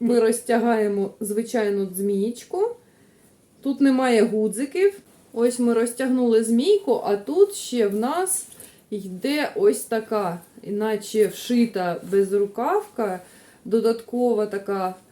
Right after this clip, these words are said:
а, уте-, щоб вітер не задував. Тут ш-, штучне хутро. І тут ми розстібаємо. І ось так вона виглядає зсередини. А,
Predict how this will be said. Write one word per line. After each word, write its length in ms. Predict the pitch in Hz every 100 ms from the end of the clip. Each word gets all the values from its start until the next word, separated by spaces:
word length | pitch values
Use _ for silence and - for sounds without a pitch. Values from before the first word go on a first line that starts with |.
| _ _ _
а, 600 | - 185 190 190 190 185 185 _ _
уте-, 440 | - 202 - 226 - - -
щоб 280 | 240 202 - 214
вітер 380 | 240 254 208
не 160 | 202 196
задував. 560 | 196 202 220 277 381 -
Тут 200 | - 269
ш-, 320 | 233 - - 214
штучне 520 | - 247 226 233 214
хутро. 560 | 208 185 175 226 302 392 - - - _ _ _ -
І 160 | 262
тут 260 | 233 262 247
ми 160 | 233
розстібаємо. 960 | 220 220 - 233 196 277 349 311 285 - - _ - - _
І 160 | 269 302
ось 200 | 233 247
так 300 | 240 262 262
вона 260 | 226 220 226
виглядає 600 | 220 208 220 208 214 208
зсередини. 840 | 208 - 226 247 320 269 220 208 208 - _ _ _ _ _ _ _ _ _ _ _ _ - -
А, 300 | 208 208 208